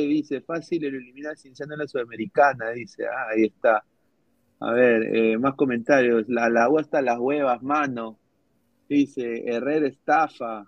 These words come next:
es el lateral <laughs> derecho de la U, una mierda. Kife, tremendo pecho frío y Pérez extraña el Belgar, pi, pi, pi, solo diré la U. Once años sin campeonar.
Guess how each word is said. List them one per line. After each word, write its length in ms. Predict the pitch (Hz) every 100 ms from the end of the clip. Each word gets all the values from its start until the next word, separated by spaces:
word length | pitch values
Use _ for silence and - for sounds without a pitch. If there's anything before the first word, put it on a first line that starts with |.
| _
es 160 | 135 147
el 120 | 147
lateral 380 | 123 117 123 156
<laughs> 40 |
derecho 300 | 143 143 - -
de 80 |
la 160 | 139 120
U, 300 | 147 156 151
una 340 | 160 143 131 131
mierda. 720 | 131 135 151 165 123 123 113 117 - _ _ _ - 156
Kife, 920 | - 202 196 - - 160 147 127 120 - _ _
tremendo 460 | 135 131 160 175 180
pecho 380 | 160 135 131
frío 260 | - 165 170
y 60 | 147
Pérez 580 | 160 170 156 160 175
extraña 460 | 160 131 156 160 170
el 100 | 165
Belgar, 580 | 135 127 147 175 160 139
pi, 100 | -
pi, 160 | 156 156
pi, 220 | - 170
solo 220 | - 165
diré 260 | 156 151 165
la 180 | 139 143
U. 240 | 170 151 - _ _ _ _
Once 340 | 151 147 139
años 260 | 151 160 151
sin 160 | 147 123
campeonar. 720 | 120 117 110 110 131 127